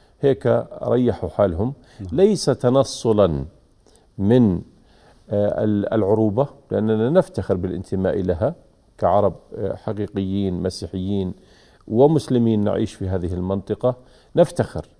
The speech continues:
Speaker 1: لا نريد أن نخبئها ولا أن ننفيها ولا نخجل بها.
Speaker 2: لكن هي
Speaker 1: لكن
Speaker 2: ربما
Speaker 1: في بعض ال-
Speaker 2: كتسمية تجمع هذا التنوع الكبير
Speaker 1: نعم.
Speaker 2: دون، دون أن تقصي أحد أو أن تبعد،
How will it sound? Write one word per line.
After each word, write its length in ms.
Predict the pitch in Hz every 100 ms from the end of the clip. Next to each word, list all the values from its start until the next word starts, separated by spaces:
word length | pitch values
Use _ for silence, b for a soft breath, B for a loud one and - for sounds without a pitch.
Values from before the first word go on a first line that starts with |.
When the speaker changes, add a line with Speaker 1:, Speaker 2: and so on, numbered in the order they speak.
| b b b
Speaker 1:
لا 220 | 107 151
نريد 340 | 175 156 139 -
أن 120 | 113
نخبئها 720 | 101 - 101 131 143 123 135 -
ولا 340 | 117 135 135 123
أن 100 | 117
ننفيها 560 | 110 - 107 78 71 - _ _ b b 95
ولا 560 | 98 113 120 123 - 139
نخجل 340 | 135 110 107
بها. 300 | 87 85 69 -
Speaker 2:
لكن 320 | 156 147 151
هي 200 | 160 170
Speaker 1:
لكن 100 | 156
Speaker 2:
ربما 240 | 165 170 139
Speaker 1:
في 160 | 180
بعض 120 | 202 180
ال- 40 |
Speaker 2:
كتسمية 540 | 139 156 156 160 160 120 - -
تجمع 540 | 190 143 147 135 104 - -
هذا 240 | 160 143
التنوع 520 | 135 - 143 156 135
الكبير 580 | 113 107 120 107 123 127
Speaker 1:
نعم. 160 | 135 104
Speaker 2:
دون، 280 | 135 123 123 b b b b
دون 260 | 110 143 151
أن 260 | 143 131 -
تقصي 440 | 165 - 135 123
أحد 320 | 147 131 120
أو 200 | 117 117
أن 120 | 113
تبعد، 340 | 104 113 104